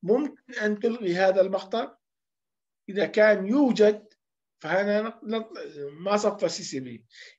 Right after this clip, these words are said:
إذا كان لا يوجد، يعني أنا الخطوة اللي عندي هان،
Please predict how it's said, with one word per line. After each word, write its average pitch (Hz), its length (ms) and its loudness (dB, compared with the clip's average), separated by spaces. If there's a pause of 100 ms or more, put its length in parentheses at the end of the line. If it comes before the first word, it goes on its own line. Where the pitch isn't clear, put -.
إذا 160 220 2
كان 226 460 2
لا 226 180 4
يوجد، 220 640 2 (180)
يعني 151 420 -2
أنا 185 120 0
الخطوة 185 440 -2
اللي 170 200 -2
عندي 180 340 -6
هان، 160 360 -4